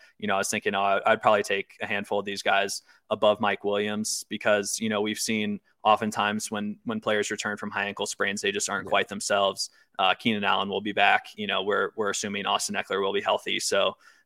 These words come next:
Speaker 1: um, you know, the target share could probably be in the high teens rather than, like, the low to mid twenties that we've seen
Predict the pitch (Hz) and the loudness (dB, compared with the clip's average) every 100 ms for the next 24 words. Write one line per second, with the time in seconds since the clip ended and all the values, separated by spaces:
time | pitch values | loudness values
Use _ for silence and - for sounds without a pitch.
0 | - 98 95 92 92 98 110 98 98 - | -6 -4 -2 -4 -6 -6 -4 -4 -4 -2
1 | 104 101 - 101 - 107 104 101 101 104 | 0 0 2 0 0 0 2 2 2 -2
2 | 101 - 101 101 - 107 104 101 101 98 | -2 0 0 0 -2 -2 -2 0 2 2
3 | 101 101 101 98 _ - 107 - 104 104 | 0 -2 -4 -8 _ -4 -4 0 2 4
4 | 104 104 104 98 - 104 101 98 101 95 | 4 2 0 -4 -4 -2 -2 -2 0 0
5 | 98 - 98 98 101 | 0 -4 -4 -4 -6